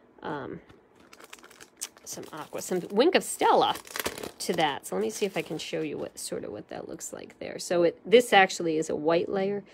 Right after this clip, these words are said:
but has some color on it along with some Wink of Stella. So if you don't have specialty paper, you can kinda mess around with your own, um, paper and use Wink of Stella, and you kinda can get that look.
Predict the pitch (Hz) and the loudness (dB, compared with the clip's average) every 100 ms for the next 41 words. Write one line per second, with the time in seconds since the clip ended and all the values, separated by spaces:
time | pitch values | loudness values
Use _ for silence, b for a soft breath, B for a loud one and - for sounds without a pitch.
0 | B B - 170 170 170 175 156 - 175 | B B -4 0 0 -2 -4 -4 0 2
1 | 165 160 156 156 - 180 160 160 160 170 | 2 2 0 -4 -6 -4 -2 -2 -4 -4
2 | 156 151 - - - - - - _ b | -4 -4 -8 -10 -10 -10 -10 -14 _ b
3 | b b b - 180 220 208 233 247 240 | b b b 0 4 6 12 12 12 8
4 | 185 - 170 - 160 160 165 160 156 151 | 0 0 -2 0 -4 0 0 0 -2 -2
5 | 208 - 240 277 285 269 226 208 - 180 | -6 -8 -12 -6 -4 -2 -2 -2 -4 -4
6 | 180 185 185 175 165 - 170 165 170 B | -2 -2 -2 -4 -4 -2 0 0 -2 B
7 | B B B - 170 160 156 - 175 175 | B B B -6 -4 -2 -4 -2 -2 0
8 | 170 165 156 156 170 156 165 - 160 151 | 0 0 -2 -2 -4 -6 -8 -6 -4 -2
9 | 139 143 - 160 156 - - 160 151 135 | -4 -8 -8 -6 -6 -8 -8 -6 -6 -8
10 | 139 - - 80 - | -12 -12 -14 -16 -18